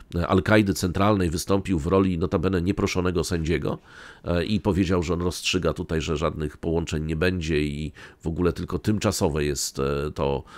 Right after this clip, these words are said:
to, to, to rozstrzygnięcie, że tylko na rok zo-, pozostają emirami. No i w kolejnej, e, iteracji, czyli w kolejnym, e, chwilę później, e, państwo islamskie w Iraku powiedziało, a właściwie państwo islamskie w Iraku i Szam powiedziało, że od tej pory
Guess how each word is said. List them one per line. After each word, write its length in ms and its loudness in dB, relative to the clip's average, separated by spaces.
to, 120 -2
to, 160 -4
to 100 -2
rozstrzygnięcie, 760 -2
że 60 -4
tylko 160 -2
na 100 4
rok 180 4
zo-, 120 -2
pozostają 500 0
emirami. 560 -2
No 80 8
i 60 4
w 80 -6
kolejnej, 760 4
e, 80 2
iteracji, 640 6
czyli 180 0
w 80 -4
kolejnym, 600 2
e, 160 4
chwilę 320 6
później, 720 0
e, 1160 0
państwo 380 0
islamskie 540 -2
w 120 -8
Iraku 380 0
powiedziało, 760 0
a 40 -2
właściwie 320 0
państwo 280 -2
islamskie 400 -4
w 100 -10
Iraku 360 -2
i 60 -2
Szam 280 0
powiedziało, 460 2
że 120 -2
od 100 -6
tej 140 -2
pory 420 0